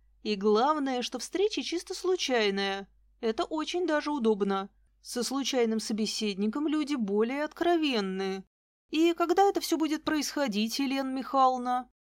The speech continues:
Завтра в семнадцать ноль ноль. Ты обязательно приезжай, я буду ждать тебя. Там мои детки продемонстрируют свои таланты и свои гениальные способности.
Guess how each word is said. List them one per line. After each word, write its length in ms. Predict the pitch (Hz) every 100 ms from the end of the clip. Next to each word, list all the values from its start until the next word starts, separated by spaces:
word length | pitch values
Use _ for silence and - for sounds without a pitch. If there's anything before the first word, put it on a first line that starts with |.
| _ _ _ -
Завтра 500 | 185 220 381 - 285
в 40 |
семнадцать 520 | - 226 262 359 381
ноль 220 | 381 359 262
ноль. 280 | 233 233 - _
Ты 60 | 254
обязательно 580 | 240 233 320 359 294 269
приезжай, 480 | 294 311 277 233 226
я 120 | 262
буду 240 | 339 403
ждать 300 | 370 285 254
тебя. 420 | - 240 220 220 214 _ _
Там 140 | 240 196
мои 240 | 185 190
детки 360 | 180 302 - 285
продемонстрируют 960 | 277 285 302 311 294 - 359 415 415 -
свои 280 | 269 302
таланты 680 | 330 311 285 262 240 269 269 _
и 80 | 262
свои 300 | - 233 233
гениальные 640 | 208 233 226 214 277 359 339
способности. 840 | 339 320 247 202 214 - 220